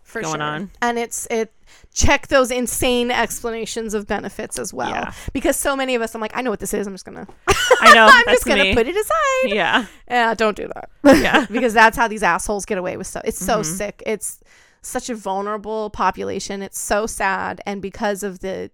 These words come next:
Speaker 1: amount of people down here, like, I cannot even imagine
Speaker 2: Mm-hmm.
Speaker 1: how many of these places exist.
Speaker 2: Yeah, that's crazy.
Speaker 1: It's
Speaker 2: I know,
Speaker 1: too
Speaker 2: like,
Speaker 1: much. It's so sad.
Speaker 2: Yeah,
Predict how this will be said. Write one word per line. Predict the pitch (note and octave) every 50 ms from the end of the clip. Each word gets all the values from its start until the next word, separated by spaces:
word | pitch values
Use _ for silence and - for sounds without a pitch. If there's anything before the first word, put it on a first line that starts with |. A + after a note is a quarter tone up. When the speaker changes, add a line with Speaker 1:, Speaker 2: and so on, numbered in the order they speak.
| _ _ _ _ _
Speaker 1:
amount | - G#3 G3 F#3 F#3 F#3 F#3+
of | F#3+
people | - - G3+ F#3 - G3 G3
down | F3 F#3+ D3+ D#3+ E3+ F#3
here, | F#3+ G3+ F3+ F#3 F3 F3 F3+ F#3 G3+
like, | F#3+ E3 F3+ F3 - _ _ _ _ _ _ -
I | A#3
cannot | A3+ - G#3+ G#3 G3 F#3 F3+ C3+
even | D#3+ G3+ G#3 F#3 F3+
imagine | E3+ E3+ E3 F3+ F#3+ F3+ E3+ E3
Speaker 2:
Mm-hmm. | E3
Speaker 1:
how | E3 F#3 G3
many | F3+ E3+ E3 E3
of | E3+ E3+
these | F3 E3+ E3+
places | - - G3+ F3+ F3+ - - F#3 F#3 F#3 F3+ - - _ _ _ _ _ _ _ _ _
exist. | - G#3+ F3+ G3+ F3 E3+ A#2+ C#3 D#3+ - B3+ - - _ _ _ _ _ _ _
Speaker 2:
Yeah, | E3+ D#3+ D#3 D3 C3+ C3+
that's | D3+ D#3+ - -
crazy. | - - - - D3 C#3+ C#3 - - C#3 C#3 C#3
Speaker 1:
It's | G#3+ -
Speaker 2:
I | F#3+
know, | F#3 F#3 F#3
Speaker 1:
too | F3
Speaker 2:
like, | F3 E3+ D#3+ D#3+ D3+
Speaker 1:
much. | - - - - _ _ _ -
It's | G#3 A3+ -
so | - G3+ F3
sad. | F#3 - F#3 E3+ E3 F3+ - _ _ _ _ _ _ _ _ _ _
Speaker 2:
Yeah, | - F3+ F#3 E3